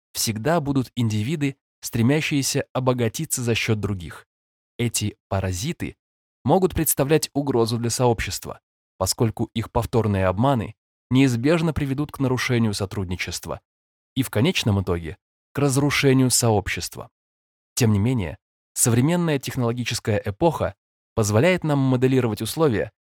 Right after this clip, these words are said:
сочетая технологический прогресс с прочной моральной основой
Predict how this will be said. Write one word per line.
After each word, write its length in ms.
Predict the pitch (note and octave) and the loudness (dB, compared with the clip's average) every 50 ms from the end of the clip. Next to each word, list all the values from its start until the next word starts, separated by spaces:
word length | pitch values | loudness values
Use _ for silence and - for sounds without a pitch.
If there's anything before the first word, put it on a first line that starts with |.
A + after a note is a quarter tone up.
| _ _ _ | _ _ _
сочетая 500 | - - B2+ - D3+ - E3 D3+ D3 - | -8 -6 -4 -4 0 2 2 4 4 2
технологический 720 | - - - - C#3 C#3 C#3 C#3 A#2 - A2+ - - - G2+ | 0 -4 -4 0 0 0 0 0 -2 -4 -4 -4 -4 -8 -4
прогресс 540 | - - G#2+ G#2+ A#2+ D3 F3 - - - - _ _ _ _ _ | -2 0 0 0 2 2 2 2 0 -4 -6 _ _ _ _ _
с 120 | - - | -2 -2
прочной 480 | - - A#2+ C#3 D#3 - - - D#3+ D3 | 2 4 4 4 4 2 0 0 0 2
моральной 440 | C#3 B2 A#2+ B2+ B2+ B2+ A#2+ A#2+ A#2+ | 2 2 2 2 2 2 4 2 2
основой 560 | A2+ - - A#2 G2+ F#2 E2+ D2+ C#2+ - | 2 2 2 2 2 2 2 0 -6 -10